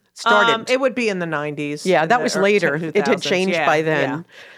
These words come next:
Speaker 1: You know, it had just changed by then. It wasn't you. It was a different mindset then and all
Speaker 2: Yeah.
Speaker 1: kinds of stuff.
Speaker 2: Now, you've been, and I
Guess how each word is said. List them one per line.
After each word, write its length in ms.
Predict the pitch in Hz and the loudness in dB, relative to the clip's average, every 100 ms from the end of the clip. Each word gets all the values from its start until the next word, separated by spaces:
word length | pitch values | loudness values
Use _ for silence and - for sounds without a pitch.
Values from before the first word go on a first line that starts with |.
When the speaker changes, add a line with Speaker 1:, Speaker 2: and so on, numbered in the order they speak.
| _ | _
Speaker 1:
You 120 | 185 180 | -4 -2
know, 200 | 151 156 | 0 0
it 100 | 165 | -4
had 80 | 165 | -4
just 200 | 165 - | -4 -4
changed 280 | 151 151 - | -4 -4 -4
by 120 | 147 | -2
then. 140 | 151 | 0
It 80 | 156 | 0
wasn't 300 | 180 165 - | 0 -2 -4
you. 440 | 165 156 156 143 - | 0 2 0 -2 -6
It 160 | 180 - | -6 -4
was 160 | 156 160 | -2 -4
a 60 | |
different 340 | 151 160 160 - | -4 -4 -4 -4
mindset 600 | 147 139 147 - 151 - | -2 -2 -4 -6 -6 -4
then 400 | 147 139 143 139 | -6 -4 -6 -8
and 380 | 131 123 123 - | -8 -10 -12 -6
all 160 | - 175 | -4 -2
Speaker 2:
Yeah. 60 | |
Speaker 1:
kinds 280 | - 120 135 | -2 -4 -6
of 60 | 147 | -10
stuff. 400 | - 131 156 - - - | -6 -6 -6 -18 -20 -8
Speaker 2:
Now, 400 | 220 233 233 233 226 | -2 2 2 0 -6
you've 440 | 226 349 403 - | -2 -2 -4 -2
been, 460 | 226 208 202 196 - _ _ - | 0 2 0 -2 -10 _ _ -6
and 200 | 208 208 | -4 -2
I 460 | 214 208 208 196 | -2 -2 -4 -8